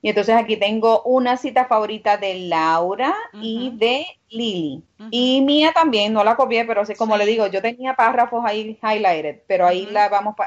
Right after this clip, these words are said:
Speaker 1: escuchar ahora.
Speaker 2: Súmame a mí también, ¿eh? En esta también voy yo.
Speaker 1: Ok.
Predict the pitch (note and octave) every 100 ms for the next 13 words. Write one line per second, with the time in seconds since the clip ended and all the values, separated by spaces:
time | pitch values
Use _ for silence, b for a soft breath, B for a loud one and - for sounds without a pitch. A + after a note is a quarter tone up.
0 | - - F#3 E3 D#3+ C#3+ A2 - - B3
1 | C4 B3+ A#3 A3+ G3+ G3+ F3 D#3+ E3+ B3
2 | C#4 A3 G#3 - G3+ F#3+ F#3+ F#3+ F#3 F3
3 | D#3 _ _ _ _ _ _ _ F#3 F3+
4 | E3+